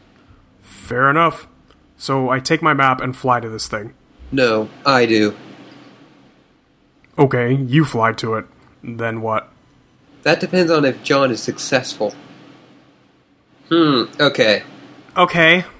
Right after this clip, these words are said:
Speaker 2: So we now have a
Speaker 1: So it <laughs> The Great Sun doesn't do anything.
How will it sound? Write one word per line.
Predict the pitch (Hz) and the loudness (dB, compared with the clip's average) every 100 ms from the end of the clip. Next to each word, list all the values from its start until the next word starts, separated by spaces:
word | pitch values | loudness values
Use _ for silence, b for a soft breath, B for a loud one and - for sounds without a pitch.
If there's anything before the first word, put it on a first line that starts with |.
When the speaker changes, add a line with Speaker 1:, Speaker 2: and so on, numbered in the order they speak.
| - _ _ - | -20 _ _ -16
Speaker 2:
So | - 131 | -2 0
we | 135 160 160 156 - - 147 | 2 4 2 0 -4 -6 0
now | 143 139 | 2 4
have | 139 | 4
a | 135 | 4
Speaker 1:
So | 254 | 4
it | 247 - - - - | 2 -2 -16 -18 -4
<laughs> | 226 - - | -4 -2 -2
The | 302 | 0
Great | 339 370 | 2 0
Sun | 415 392 | 0 0
doesn't | 349 294 190 | 2 0 -2
do | 180 202 | 2 2
anything. | 175 143 131 123 110 | 2 0 -2 -4 -4